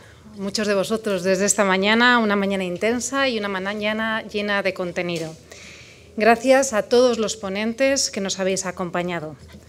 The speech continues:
Para cerrar la jornada de hoy, contamos con la presencia del alto representante de la Unión para Asuntos Exteriores y Política de Seguridad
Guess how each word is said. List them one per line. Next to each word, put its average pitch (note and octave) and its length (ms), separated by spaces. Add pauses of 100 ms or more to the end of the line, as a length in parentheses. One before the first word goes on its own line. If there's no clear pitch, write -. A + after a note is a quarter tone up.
(800)
Para G#3 160
cerrar A#3 320
la C#4 80
jornada C4 420
de A#3 140
hoy, C4+ 220
contamos A3 640
con G3+ 120
la F3+ 100
presencia B3+ 640
del F#3 200
alto G#3 240
representante A3+ 1080
de F#3+ 200
la F#3 100
Unión A#3 340
para G3 220
Asuntos A#3+ 400
Exteriores A3+ 760 (460)
y A3+ 80
Política G#3+ 480
de F3 100
Seguridad F3 640